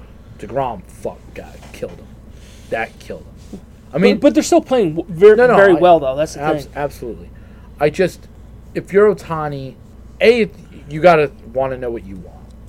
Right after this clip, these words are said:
Speaker 2: He wants to be on the West Coast.
Speaker 1: So, the problem with that is, if you wanna be on the West Coast, your, your options are limited.
Speaker 2: Already.
Speaker 1: You either go to Arizona, the Dodgers, um,
Speaker 2: The
Speaker 1: San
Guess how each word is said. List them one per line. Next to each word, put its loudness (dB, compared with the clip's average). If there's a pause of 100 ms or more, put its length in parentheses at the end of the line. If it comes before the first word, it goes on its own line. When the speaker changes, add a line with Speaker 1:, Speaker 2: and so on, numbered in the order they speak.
(120)
Speaker 2:
He -4
wants 0
to -12
be 0
on -2
the -4
West -14
Coast. -20 (680)
Speaker 1:
So, 4 (100)
the -6
problem -2
with -10
that -6
is, -8 (320)
if -20
you 0
wanna 2
be 2
on 2
the 0
West -2
Coast, -4
your, -6
your -16
options -12
are -6
limited. -12 (320)
Speaker 2:
Already. -2 (760)
Speaker 1:
You -6
either -4 (440)
go -6
to -10
Arizona, -4 (760)
the -12
Dodgers, -2 (460)
um, -8
Speaker 2:
The -14 (120)
Speaker 1:
San -20